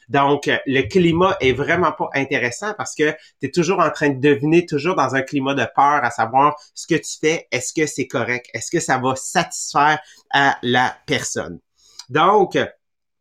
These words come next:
les, euh, il y a peu de flexibilité qui est accordée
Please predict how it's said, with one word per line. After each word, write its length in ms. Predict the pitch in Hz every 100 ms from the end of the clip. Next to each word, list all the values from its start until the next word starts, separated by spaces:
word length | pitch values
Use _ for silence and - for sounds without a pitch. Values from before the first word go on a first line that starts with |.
| _ - -
les, 380 | 143 165 180 -
euh, 220 | 147 135 131
il 60 | 147
y 80 |
a 40 | 143
peu 180 | - 233
de 120 | 220
flexibilité 760 | 214 160 - 139 123 147 139 _
qui 80 | 147
est 140 | 139
accordée 520 | 120 139 110 123 123